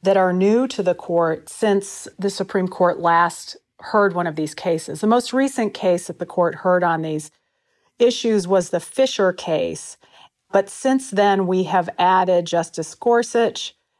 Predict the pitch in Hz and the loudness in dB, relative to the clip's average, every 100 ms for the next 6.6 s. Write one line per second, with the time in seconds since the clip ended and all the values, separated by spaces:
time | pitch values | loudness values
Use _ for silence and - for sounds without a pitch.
0 | _ _ 190 180 - 165 - 254 240 233 | _ _ -2 -2 -4 -12 0 2 4 2
1 | 220 214 208 202 _ _ _ - 190 - | 4 4 2 -2 _ _ _ 0 2 2
2 | 185 185 170 165 - 180 160 156 185 185 | 0 0 -2 -10 -6 -4 -4 2 4 4
3 | 175 165 - _ _ _ - 175 160 185 | 4 2 -4 _ _ _ -6 -4 0 0
4 | 170 139 127 - - 190 185 214 196 214 | 2 0 -6 -10 -4 -2 0 -2 0 0
5 | 226 - 214 196 196 175 160 170 165 175 | 0 -2 -4 0 2 2 2 0 0 0
6 | 175 160 151 160 165 - | 0 -2 0 2 2 -4